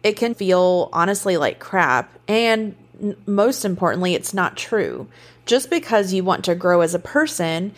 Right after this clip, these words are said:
and you wanna do this healing work to remove stress and to really just release things that are no longer serving you, it doesn't mean that who you are right now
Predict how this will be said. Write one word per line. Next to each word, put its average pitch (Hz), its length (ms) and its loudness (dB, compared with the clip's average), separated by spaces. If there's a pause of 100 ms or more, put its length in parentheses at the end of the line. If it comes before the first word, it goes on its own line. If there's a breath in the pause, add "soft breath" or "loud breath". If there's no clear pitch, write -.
(320 loud breath)
and 180 180 2
you 180 80 2
wanna 175 220 0
do 208 260 -4
this 196 220 0
healing 196 400 -2
work 170 280 0
to - 120 -8
remove 190 360 0
stress 165 760 0
and 165 400 -4
to 156 560 -4 (320 loud breath)
really 247 180 4
just 262 220 -4
release 185 580 0
things 151 500 -6
that 180 160 -2
are 175 80 2
no 170 140 0
longer 156 320 -4
serving 240 400 -2
you, 151 240 -6 (340 loud breath)
it 214 140 0
doesn't 294 420 0
mean 180 440 -2
that 175 200 0
who 196 200 -4
you 190 260 -4
are 160 260 2
right 151 220 -4
now 170 480 -4